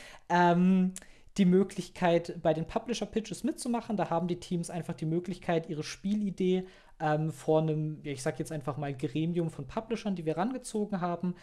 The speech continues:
äh, nochmal zu präsentieren, sich gut zu verkaufen und dann hoffentlich auch, äh, da mit den Publishern ins Gespräch zu kommen. Und das andere, was du erwähnt hattest, das war, ähm, genau die Open Stage.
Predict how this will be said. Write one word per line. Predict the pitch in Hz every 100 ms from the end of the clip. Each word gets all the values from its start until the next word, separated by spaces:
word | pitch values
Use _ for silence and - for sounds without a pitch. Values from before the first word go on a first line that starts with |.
| - _
äh, | 165
nochmal | 165 156
zu | 156 160
präsentieren, | - 143 - 214 254 240
sich | 226 - -
gut | 208
zu | -
verkaufen | - 170 208 262 - 202
und | 180
dann | 175 175
hoffentlich | 175 190 165 160 -
auch, | 156 151
äh, | - 156
da | 156
mit | 147 147
den | 151
Publishern | 139 143 147 139 147
ins | 131
Gespräch | - - - 135 135
zu | - 123
kommen. | - 120 143 - - - -
Und | 151
das | 139 -
andere, | 165 254 233
was | 214 208
du | 185
erwähnt | 156 170 170
hattest, | 165 165 160 - - - _
das | - 139 - -
war, | 143 139 139 139
ähm, | 139 131 127 127 131
genau | 143
die | 135 151
Open | 156 151
Stage. | - - 214 302 302